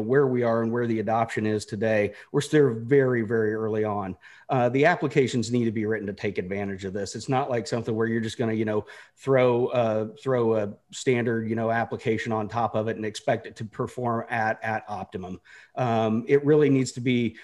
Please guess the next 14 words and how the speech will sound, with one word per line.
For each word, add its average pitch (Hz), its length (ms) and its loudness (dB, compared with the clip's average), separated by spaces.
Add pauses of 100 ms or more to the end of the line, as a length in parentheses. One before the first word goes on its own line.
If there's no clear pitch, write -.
(140)
written 131 260 2
to 123 60 -2
take, 117 440 -2
take, 123 340 0
uh, 110 340 0 (100)
you 113 120 -4
know, 104 400 -4 (100)
uh, 107 240 -2
consideration 127 680 -2
of 113 80 -4
that 113 220 0
app 110 300 -6
direct 113 340 -2
mode. 107 460 -2